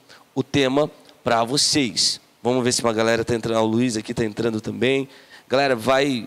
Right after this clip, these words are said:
vai entrando, vai compartilhando, já vai mandando pra galera aí, tá bom? Então, e aí, Lucão? Você tá, qual, qual que é a sua expectativa em relação ao tema? Não fala ainda não, mas o que, que, que você acha que, que, que a galera vai,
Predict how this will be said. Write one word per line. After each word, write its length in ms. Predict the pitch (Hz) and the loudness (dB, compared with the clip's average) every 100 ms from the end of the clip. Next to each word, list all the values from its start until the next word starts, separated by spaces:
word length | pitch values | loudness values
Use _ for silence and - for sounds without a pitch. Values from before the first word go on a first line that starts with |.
| 87 | -12
vai 180 | 127 135 | -2 -2
entrando, 420 | 127 127 135 139 | 0 0 2 2
vai 140 | 123 123 | 0 -2
compartilhando, 920 | 131 135 123 120 113 127 135 131 135 - - | -2 -2 -2 -2 2 2 2 -2 -6 -10 -16
já 120 | - 113 | -2 0
vai 120 | 131 | 2
mandando 340 | 139 131 131 | 2 0 -2
pra 160 | - 131 | -2 0
galera 460 | 123 120 131 135 | 0 2 2 2
aí, 360 | 113 120 135 135 - - | 2 0 0 -2 -8 -6
tá 80 | 110 | -2
bom? 260 | 120 139 135 - - | 2 0 -2 -14 -6
Então, 340 | 135 202 214 - - _ _ _ _ _ _ 156 | 2 2 0 -8 -20 _ _ _ _ _ _ 0
e 60 | |
aí, 100 | 160 | 2
Lucão? 340 | 135 127 117 113 - | 2 0 0 -2 -4
Você 60 | |
tá, 180 | 143 139 | -2 -2
qual, 140 | - 131 | -6 -2
qual 140 | 175 | 0
que 80 | 214 | 2
é 40 | |
a 20 | |
sua 100 | 220 | 0
expectativa 640 | 190 180 - 151 - 151 139 | 0 -2 0 0 2 0 0
em 20 | |
relação 360 | 139 131 139 | 0 0 2
ao 80 | 131 | 0
tema? 300 | - 139 143 | 0 0 2
Não 80 | 139 | 0
fala 220 | - 160 | 0 0
ainda 160 | 208 214 | 0 0
não, 160 | 123 | 0
mas 380 | 107 110 117 - - - - | -2 -2 -2 -4 -10 -16 -12
o 40 | |
que, 340 | 277 123 120 - | -10 -10 -10 -10
que, 140 | - | -8
que 100 | - | -2
você 100 | 160 | 0
acha 320 | 143 135 - | 2 2 0
que, 320 | 127 131 123 117 | -2 0 0 0
que, 140 | 123 | -4
que 80 | 127 | 0
a 20 | |
galera 380 | 117 117 113 113 | 2 2 2 2
vai, 500 | 117 117 113 104 | 2 2 2 -2